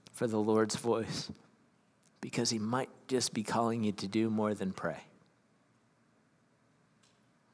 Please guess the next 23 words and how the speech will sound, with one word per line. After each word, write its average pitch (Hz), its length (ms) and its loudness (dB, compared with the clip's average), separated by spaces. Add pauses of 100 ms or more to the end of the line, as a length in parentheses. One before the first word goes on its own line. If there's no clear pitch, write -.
(1200)
An 113 80 -2
Alliance 117 460 6
pastor, 107 520 4
a, 104 360 0
a - 40 -16
friend 107 440 0 (800)
of 101 240 -4 (140)
John 110 260 4
and 107 120 0
I's, 98 480 0 (260)
had 113 160 4
a, 110 260 4
a 113 120 2
great 123 500 2
quote 123 380 10
on, 110 260 2 (560)
on 101 100 -2
Facebook - 560 0 (500)
the 101 100 0
other 190 180 2
day. 90 260 -4 (2500)
And 110 160 2
it 107 160 2